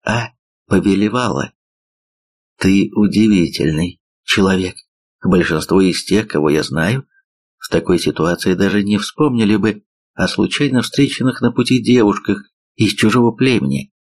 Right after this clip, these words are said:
Но ты? Мне надо подумать. Если мы должны бежать, в пути потребуется много денег. Сегодня вечером ты будешь играть в келлере. Играть так,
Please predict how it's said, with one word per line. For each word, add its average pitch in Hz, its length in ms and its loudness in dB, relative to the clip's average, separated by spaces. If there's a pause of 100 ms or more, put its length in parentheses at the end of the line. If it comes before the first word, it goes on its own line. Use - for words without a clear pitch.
Но 98 260 4
ты? - 400 -6 (680)
Мне 92 440 4
надо 104 400 0
подумать. - 600 -4 (720)
Если 98 400 2
мы 95 180 2
должны 95 400 0
бежать, 95 640 -2 (420)
в - 240 -20
пути - 320 0
потребуется 127 720 -2
много 120 320 -2
денег. 95 400 0 (720)
Сегодня 87 480 2
вечером 92 460 0
ты 87 100 -2
будешь 87 300 2
играть 87 320 -2
в - 140 -16
келлере. 87 600 0 (640)
Играть 92 720 0
так, 127 280 -6